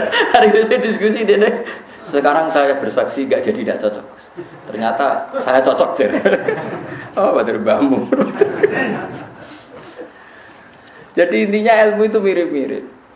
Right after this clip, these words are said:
Mergo Allah, Kanjeng Nabi nate dawuh, "Inna Allaha ta'ala la yamallu hatta tamallu." Allah ora bosen nganti kowe dhewe sing nopo?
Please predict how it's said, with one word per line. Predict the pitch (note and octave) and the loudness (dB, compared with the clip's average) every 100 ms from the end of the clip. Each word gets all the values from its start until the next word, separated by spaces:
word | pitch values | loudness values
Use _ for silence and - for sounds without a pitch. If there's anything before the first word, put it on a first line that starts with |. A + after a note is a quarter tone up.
| - - | -20 -12
Mergo | C3+ - | -8 0
Allah, | C3+ B2+ B2+ C#3+ G#2 - - - | 2 4 2 2 0 -6 -12 -6
Kanjeng | B2 A2 A2+ | -4 -2 -2
Nabi | G#2+ D3 | -2 -2
nate | A#2 G#2+ G#2+ G#2+ - - | -2 -2 -4 -6 -12 -8
dawuh, | F2+ F#2+ B2 - | -6 -6 -8 -8
"Inna | A2 G#2+ G2+ | -8 -4 -4
Allaha | G2+ G2+ F#2+ | -2 -2 -2
ta'ala | - F#2+ G#2 G2 F#2+ | 0 2 2 2 0
la | F#2+ | -4
yamallu | F#2 F#2+ G#2+ - | -6 -4 -4 -6
hatta | - - G#2 - | -8 -8 -8 -8
tamallu." | F2+ E2+ E2+ - | -10 -8 -6 -2
Allah | G2+ G#2 G#2+ | 0 0 0
ora | F#2 | -4
bosen | - F2 - B2 | -6 -12 -8 -8
nganti | B2 G2+ G#2 G#2 | -4 -4 -4 -4
kowe | |
dhewe | G#2+ A#2 B2 B2 | -4 -4 -8 -8
sing | - - | -10 -12
nopo? | A2 D3 | -12 -12